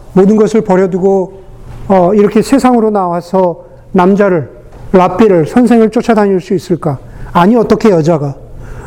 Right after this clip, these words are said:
오해와 손가락질과 또 어찌 보면은, 어, 위해를 당할 수도 있는 그 두려움의 돌짝밭 같은 상황 속에서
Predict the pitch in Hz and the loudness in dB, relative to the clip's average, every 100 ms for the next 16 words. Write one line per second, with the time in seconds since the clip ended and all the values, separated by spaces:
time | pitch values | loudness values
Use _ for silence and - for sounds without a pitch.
0 | - - 208 240 233 190 160 - - - | -4 2 2 2 2 0 0 -4 -14 -16
1 | - 254 247 262 240 240 208 185 165 135 | -2 0 2 0 0 0 2 2 0 -2
2 | - - - - - - - - 262 233 | -10 -20 -20 -16 -16 -14 -16 0 2 2
3 | - 254 240 240 247 233 202 190 - - | 2 2 2 2 0 -2 -4 -8 -14 -20
4 | - - - 190 175 160 262 277 220 208 | -20 -14 -2 0 2 2 2 2 0 0
5 | 220 220 214 220 214 214 220 208 208 233 | -2 -4 -4 -2 0 -2 -4 -2 0 0
6 | 220 214 214 202 - - - - 202 196 | 0 -2 -4 -8 -16 -20 -10 0 2 2
7 | 254 226 - 233 - 208 202 220 208 220 | 0 0 0 0 0 0 2 2 2 2
8 | 214 196 190 180 160 214 170 139 | 2 0 0 -2 -2 -2 -2 -6